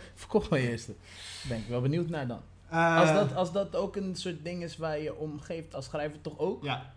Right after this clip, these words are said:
Speaker 1: Dan ben ik benieuwd.
Speaker 2: Nou ja, op dit moment, eh, is het nog n-, de, ja, ik ben echt... Ik kreeg, eh, een najaar kreeg ik een grote, eh, eh, reclamecampagne met T V, eh, reclames en
Speaker 1: Mhm.
Speaker 2: zo. En dan gaat het pas echt, eh,
Speaker 1: Oh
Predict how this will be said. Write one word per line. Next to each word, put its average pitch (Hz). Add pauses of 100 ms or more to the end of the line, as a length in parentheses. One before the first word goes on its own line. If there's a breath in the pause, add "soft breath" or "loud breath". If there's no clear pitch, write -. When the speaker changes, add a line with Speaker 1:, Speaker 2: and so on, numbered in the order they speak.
(120)
Speaker 1:
Dan 127
ben 110
ik 110
benieuwd. 135
Speaker 2:
Nou 135
ja, 131
op 113
dit 127
moment, 113
eh, 110
is 113
het 110
nog 113
n-, 113
de, 113 (100)
ja, 117
ik 113
ben 117
echt... -
Ik 127
kreeg, 127 (640)
eh, 110
een 120
najaar 147
kreeg 131
ik -
een 123
grote, 123
eh, 110
eh, 107 (240)
reclamecampagne 143
met 120
T -
V, 113
eh, 117
reclames 110
en 127
Speaker 1:
Mhm. 127
Speaker 2:
zo. 175
En 110
dan 120
gaat 107
het 107
pas 104
echt, -
eh, -
Speaker 1:
Oh -